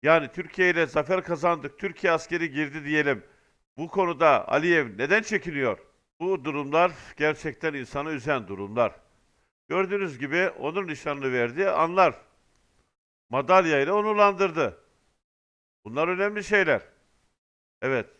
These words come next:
gördüğünüz gibi şu anda bu onurlandırdığı anlardaki görüntüler, madalyalar burada. Ve demek istiyorum ki Azerbaycan Türkiye kardeştir. Lütfen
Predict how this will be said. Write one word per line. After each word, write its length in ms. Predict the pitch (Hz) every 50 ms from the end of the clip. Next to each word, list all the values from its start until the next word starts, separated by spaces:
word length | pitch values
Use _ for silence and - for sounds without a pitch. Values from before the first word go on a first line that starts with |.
| _ _ _
gördüğünüz 540 | - 143 147 147 127 135 135 117 107 95 90
gibi 400 | 104 113 113 156 175 190 175 - - _ _ _ _ _ _ _ _ _ _
şu 80 | 147 143
anda 560 | 123 104 92 90 113 135 156 165 156 - - _ _ _
bu 140 | 123 131 135
onurlandırdığı 720 | 143 139 131 120 120 117 110 92 104 101 92 95 120 120
anlardaki 840 | 113 113 113 113 110 107 101 92 101 95 - - 160 165 170 160 - _ _ _ _ _ _ _
görüntüler, 520 | - 160 180 196 190 190 196 175 170 135 - - _ _ _ _ _ _ _ _ _ _ _
madalyalar 640 | 131 143 147 139 135 117 107 101 98 104 120 147 165
burada. 440 | 202 202 180 196 165 110 - - _ _ _ _ _ _ _ _ _ _ _ _ _ _ _ _ -
Ve 300 | 139 151 135 101 87 -
demek 220 | 117 131 165 196 190
istiyorum 400 | - - - 185 170 175 196 202
ki 400 | - 226 214 214 214 208 202 - _ _ _
Azerbaycan 680 | - 151 147 180 170 147 127 156 143 127 113 127 113
Türkiye 420 | 107 - 170 139 - - 131 120 98
kardeştir. 760 | 107 101 104 95 135 156 160 - - 196 202 202 175 - - _ _ _ _ _ _ _ _ _ _ 127
Lütfen 640 | 170 185 185 - - 160 160 165 175 185 185 165